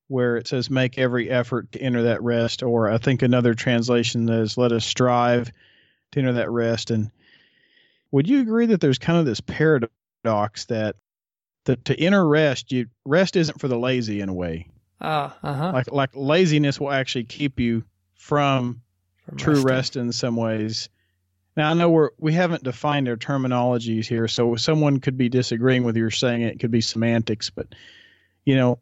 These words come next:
Speaker 1: I found rest tonight in rocking my son to sleep, who was crying. You know, Psalm one thirty-one came to my mind, and just, there's just that peacefulness. Now, I didn't wanna go in there and rock him. I was pretty annoyed that he wouldn't just go to sleep.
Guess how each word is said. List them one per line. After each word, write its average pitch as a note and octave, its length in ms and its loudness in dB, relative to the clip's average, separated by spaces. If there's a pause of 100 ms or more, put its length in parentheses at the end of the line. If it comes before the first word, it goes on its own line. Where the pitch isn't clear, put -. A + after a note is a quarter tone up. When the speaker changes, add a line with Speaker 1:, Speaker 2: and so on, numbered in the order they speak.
(520)
Speaker 1:
I C#3+ 100 0
found C#3+ 380 0
rest B2 260 -2
tonight A#2+ 540 -4
in C#3 160 -6
rocking B2+ 500 0
my A#2 240 -2
son D#3 420 0
to G#2 120 -2
sleep, G#2+ 440 -4
who A2+ 120 -2
was G2+ 160 -2
crying. A2 640 0 (720)
You A2+ 100 0
know, G#2+ 160 2
Psalm B2+ 360 2
one B2 160 4
thirty-one A#2+ 500 2
came A2+ 240 -2
to A2 100 2
my A2 160 2
mind, G#2+ 340 0
and A2 120 0
just, A#2 300 0
there's B2 180 4
just A#2+ 180 -4
that - 160 -4
peacefulness. A2+ 640 0
Now, A2 280 -2 (240)
I B2+ 80 2
didn't C3+ 180 0
wanna C3 220 2
go B2+ 260 4
in E3 80 2
there B2 140 0
and G#2 120 -4
rock C3+ 320 0
him. G#2+ 140 -4
I G#2 60 -6
was G2+ 100 -10
pretty C#3+ 300 0
annoyed A#2 420 0
that F#2 120 -4
he G2 80 -2
wouldn't G#2+ 260 -2
just - 160 -4
go A#2 80 0
to G2 80 0
sleep. B2+ 500 -2